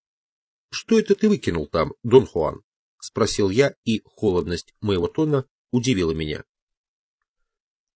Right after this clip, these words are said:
«Это был первый урок безжалостности», сказал он. Он напомнил, что по пути в Гуаймас он предупредил меня о предстоящем уроке безжалостности.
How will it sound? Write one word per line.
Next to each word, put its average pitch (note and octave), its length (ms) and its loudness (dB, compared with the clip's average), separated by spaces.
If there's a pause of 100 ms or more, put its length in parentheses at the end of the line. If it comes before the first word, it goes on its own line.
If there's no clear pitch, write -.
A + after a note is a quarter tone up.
(200)
«Это C3+ 240 6
был A#2+ 400 4
первый C3+ 400 2
урок B2 400 4
безжалостности», A2+ 840 -2 (200)
сказал D#2 400 -4
он. - 140 -10 (1200)
Он G#2 260 4
напомнил, G2+ 640 -2 (120)
что - 260 0
по G#2 200 -2
пути G#2+ 440 -4
в F2+ 140 -10
Гуаймас A2+ 560 -2 (420)
он G3 160 4
предупредил E3+ 560 0
меня C3 320 2
о A#2+ 120 2
предстоящем A#2 720 -2
уроке G#2 440 0
безжалостности. G2+ 840 -4